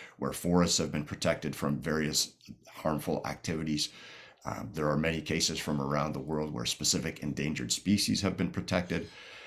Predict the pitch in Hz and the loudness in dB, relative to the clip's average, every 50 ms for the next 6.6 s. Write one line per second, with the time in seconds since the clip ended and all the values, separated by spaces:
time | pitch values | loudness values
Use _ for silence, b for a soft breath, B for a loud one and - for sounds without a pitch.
0 | B B B B - 80 82 85 82 80 76 76 - - _ _ _ _ - 76 | B B B B 2 4 4 4 4 4 2 0 -2 -6 _ _ _ _ 0 2
1 | 80 80 80 78 76 80 85 90 90 87 90 127 120 110 - 95 85 87 87 - | 2 2 2 2 2 4 6 6 6 6 6 8 8 8 8 6 2 2 2 6
2 | 107 107 104 104 95 87 - - 78 73 - - 90 101 98 90 90 87 - - | 6 8 8 8 6 6 4 2 2 0 2 2 4 4 4 2 0 -2 2 2
3 | 92 92 90 90 78 87 87 90 90 82 69 62 - - - 90 90 90 - - | 4 4 4 4 4 4 6 6 6 6 4 0 0 2 4 4 2 2 0 0
4 | 95 87 87 87 87 - - 78 73 73 73 76 76 76 - - _ _ - 78 | 4 4 6 6 4 2 0 -2 0 2 2 2 0 0 -4 -12 _ _ -8 -6
5 | 73 71 71 60 - - - - - - - 95 73 87 95 80 71 - - - | -4 -2 -2 -4 -6 -10 -12 -14 -14 -6 -4 -2 2 4 4 4 2 0 -4 -4
6 | 78 73 73 73 - - - - 87 82 76 | -2 -2 -2 -2 -2 2 4 4 4 4 2